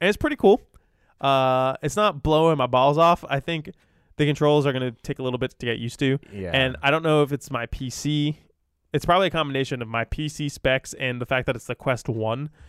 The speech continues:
Speaker 1: using the Oculus Link and not the Quest two. But there were, like, some, like, frame stutters, which is a little bit jarring in V R.
Speaker 2: Yeah.
Speaker 1: Um, <laughs> and I was towards the end of the second mission,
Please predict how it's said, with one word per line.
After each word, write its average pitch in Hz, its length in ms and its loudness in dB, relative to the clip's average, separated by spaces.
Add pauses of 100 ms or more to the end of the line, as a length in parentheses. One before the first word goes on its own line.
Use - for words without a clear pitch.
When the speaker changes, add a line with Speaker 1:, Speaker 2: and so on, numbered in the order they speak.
Speaker 1:
using 143 300 -4
the 147 120 -2
Oculus 147 460 -4
Link 151 180 -8
and 120 80 -8
not 113 140 -10
the - 40 -16
Quest - 320 -10
two. 127 300 -4 (360)
But 135 200 4
there 139 120 4
were, 135 160 6
like, 127 260 0 (440)
some, 117 540 -2 (100)
like, 110 260 -8
frame 131 500 -2
stutters, 147 480 4
which 127 140 -2
is 120 80 -6
a 123 60 -4
little 127 200 0
bit 127 140 -4
jarring 131 440 0
in 135 120 -4
V 123 140 0
R. 123 240 0 (120)
Speaker 2:
Yeah. 117 540 -2
Speaker 1:
Um, 120 600 0 (160)
<laughs> - 160 -20
and 143 480 2
I 139 180 6
was 143 260 2 (300)
towards 180 360 0
the 156 120 -2
end 135 220 -2
of 127 80 -6
the 123 80 -4
second 120 380 -4
mission, 110 420 -10